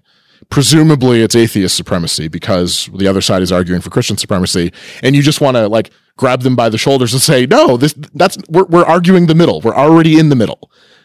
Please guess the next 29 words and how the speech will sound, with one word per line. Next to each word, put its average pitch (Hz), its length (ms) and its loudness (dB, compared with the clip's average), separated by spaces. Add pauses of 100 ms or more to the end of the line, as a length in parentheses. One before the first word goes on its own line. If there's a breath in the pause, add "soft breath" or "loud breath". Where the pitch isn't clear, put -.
(160 soft breath)
Uh, 110 420 0
you 131 140 0
know, 101 160 2
th-, - 280 -14
think - 380 0
through 156 340 2
the 135 120 2
argument 123 380 0
before 110 260 -4
<laughs> - 40 -16
you, 123 220 -2
before 127 260 0
you 151 220 4
open 135 200 0
your 117 120 0
mouth. 107 320 -2
Think - 540 -6
about 147 200 0
what 120 140 0
you're 123 100 0
saying, 117 360 0
and 107 200 -4
it, 101 440 -4
it 110 100 -2
really 123 200 4
is 110 100 0
pretty 107 200 -6
clear. 82 320 -4
So, 95 300 -4